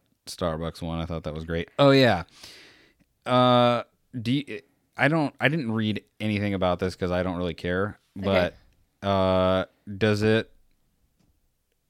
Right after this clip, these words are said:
Speaker 1: make any difference to you that, uh, what's his face, Billy D Williams, A K A Lando Calrissian,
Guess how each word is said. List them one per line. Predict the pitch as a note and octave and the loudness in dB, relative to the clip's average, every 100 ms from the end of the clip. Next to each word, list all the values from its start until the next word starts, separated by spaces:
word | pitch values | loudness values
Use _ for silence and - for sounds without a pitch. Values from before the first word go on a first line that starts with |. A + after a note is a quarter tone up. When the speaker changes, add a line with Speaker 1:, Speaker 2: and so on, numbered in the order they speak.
| _ | _
Speaker 1:
make | A2+ A2 G#2+ G2+ | -4 -2 0 -2
any | G#2 G2+ G2 G2 F#2+ | -2 -2 -2 -2 -4
difference | F2+ G2 G#2+ G2 | -4 -4 -4 -8
to | G#2+ | -6
you | G2+ G#2 G2+ F#2+ | -4 -2 -2 -2
that, | F#2+ F2+ F2 - _ _ _ _ _ | 0 2 0 -4 _ _ _ _ _
uh, | F2 F2 | -14 -12
what's | E2+ F#2 - | -8 -8 -8
his | E2+ | -8
face, | F2 E2+ | -8 -6
Billy | F#2 F#2+ F#2+ | -2 -2 -2
D | F#2+ | -4
Williams, | F2+ F2+ F#2 G2+ G2 G2 - _ - | -4 -2 -2 -2 -6 -10 -16 _ -12
A | G2 | -10
K | F#2 F2+ F2 F2 | -4 -4 -4 -4
A | E2+ | -6
Lando | E2+ F#2 F2+ F2+ F2 | -6 -6 -4 -6 -6
Calrissian, | - F2 E2+ F2 - F#2+ F#2 | -8 -8 -8 -10 -10 -8 -8